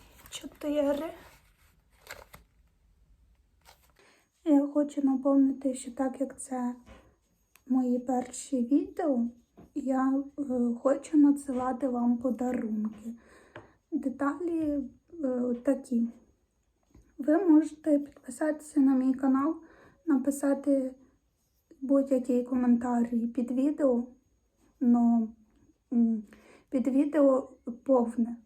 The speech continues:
не там, де оці шорстці. І я,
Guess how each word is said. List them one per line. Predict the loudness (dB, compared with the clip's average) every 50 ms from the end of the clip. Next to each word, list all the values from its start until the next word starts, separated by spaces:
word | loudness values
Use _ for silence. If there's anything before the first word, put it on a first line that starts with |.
| _ -2
не | -2 -2 0
там, | 0 4 4 4 4
де | 4 2 0
оці | -2 -2 0 0 0 0
шорстці. | 0 -2 -6 -6 -6 -6 -8 -12 -16 -20 _ -20 -20 _ _ _ _ _ _ _ _ _ _ _ _ _ _ _ _ _ _ _ _ _ _ _ _ _ _ _ _ _ _ _ _ _ _
І | -6 -2 0 2 2 2
я, | 2 0 0 0 0 -2 -2 -4 -4 -6